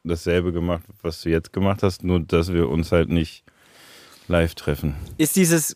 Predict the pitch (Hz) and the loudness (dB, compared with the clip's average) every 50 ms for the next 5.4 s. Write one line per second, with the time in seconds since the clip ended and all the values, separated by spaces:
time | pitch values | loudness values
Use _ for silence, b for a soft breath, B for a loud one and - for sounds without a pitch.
0 | _ - - 135 143 165 160 180 165 147 147 147 139 135 135 151 139 135 139 131 | _ -2 2 2 2 4 4 2 0 2 2 2 2 2 2 -2 -2 0 2 2
1 | 123 117 - 127 127 - - - 107 98 - 104 - - 113 107 - 147 151 143 | 2 0 0 -2 -4 -4 -6 -8 -8 -8 -10 -12 -6 -6 -6 -2 0 0 2 2
2 | 147 139 127 127 135 131 - - 196 226 262 233 240 226 226 220 - - 170 160 | 4 4 6 6 6 4 4 4 4 4 6 6 6 6 6 6 4 2 2 2
3 | 156 - - 151 143 160 180 220 247 247 233 214 - - 220 220 220 226 220 208 | 2 4 6 8 8 10 10 10 10 8 6 4 4 6 8 8 10 8 8 6
4 | - - 180 151 151 143 151 175 190 196 202 196 170 151 156 160 143 156 151 - | 2 0 2 4 4 6 8 8 8 8 6 6 4 4 4 4 4 2 2 0
5 | - 135 127 127 147 185 214 | -2 -2 0 0 -2 -2 -4